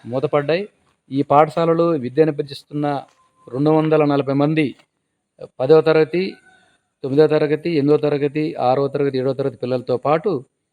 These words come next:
ఇంటర్ ఫస్ట్ రెండు సంవత్సరాల సంబంధించిన విద్యార్థినులు మొత్తం రెండు వందల నలభై మంది ఇక్కడ విద్యను అభ్యసిస్తున్నారు. వారందరూ కూడా ఉపాధ్యాయులు లేకపోవడంతో, ఇక్కడ కనీసం అన్నం పెట్టే నాదుడు కూడా కరువవడంతోని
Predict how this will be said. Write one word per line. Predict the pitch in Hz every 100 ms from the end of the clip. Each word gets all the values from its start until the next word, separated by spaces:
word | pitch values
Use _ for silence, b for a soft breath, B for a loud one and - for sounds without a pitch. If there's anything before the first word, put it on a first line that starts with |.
| _ _
ఇంటర్ | 139 156 185 135 - _ _ _ _ _ _ _ _ 147
ఫస్ట్ | - -
రెండు | 170 156 151
సంవత్సరాల | 147 143 143 143 143 131 139
సంబంధించిన | 139 139 135 127 127
విద్యార్థినులు | 123 120 143 139 139 139
మొత్తం | 127 127 156 139
రెండు | 127 131
వందల | 131 131
నలభై | 123 120 127
మంది | 135 151
ఇక్కడ | 147 131
విద్యను | 120 123 131
అభ్యసిస్తున్నారు. | 123 127 - 131 143 196 - _ _ _ _
వారందరూ | 127 131 123 165 175
కూడా | 170 165 170 175
ఉపాధ్యాయులు | 139 156 156 139 151 135
లేకపోవడంతో, | 139 131 143 139 131 139 143 - _ _ -
ఇక్కడ | 135 143
కనీసం | - 135 160 180 156
అన్నం | 127 160 175
పెట్టే | 160 160
నాదుడు | 156 147 143 147
కూడా | 147 143
కరువవడంతోని | 131 135 143 143 135 135 135 147 127